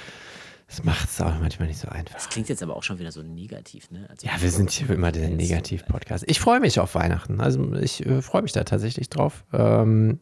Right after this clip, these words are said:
Speaker 1: ich hab ab nächster Woche Urlaub so, dann hab ich schon mal so ein bisschen Zeit vor Weihnachten, wo man ein bisschen abhängen kann, ein bisschen entspannter die Sache angehen kann.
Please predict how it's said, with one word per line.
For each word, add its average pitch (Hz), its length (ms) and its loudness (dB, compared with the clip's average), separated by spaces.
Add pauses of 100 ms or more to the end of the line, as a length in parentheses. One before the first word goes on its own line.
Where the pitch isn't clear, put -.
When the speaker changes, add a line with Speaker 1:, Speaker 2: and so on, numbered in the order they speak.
(120)
Speaker 1:
ich - 200 0
hab - 320 0
ab 113 160 2
nächster 113 320 4
Woche - 240 2
Urlaub 202 400 6
so, 175 280 4
dann 123 800 2
hab 110 120 4
ich 107 80 0
schon 107 100 0
mal 101 120 4
so 92 40 4
ein 90 60 2
bisschen 90 340 -2
Zeit - 300 -4
vor 139 320 2
Weihnachten, 120 580 2
wo 101 80 4
man 98 160 2
ein - 20 0
bisschen 95 220 -2
abhängen 110 460 0
kann, 101 220 2
ein 92 60 2
bisschen 90 440 -2
entspannter 110 440 -2
die 101 120 0
Sache - 300 -6
angehen 101 500 2
kann. 98 240 -2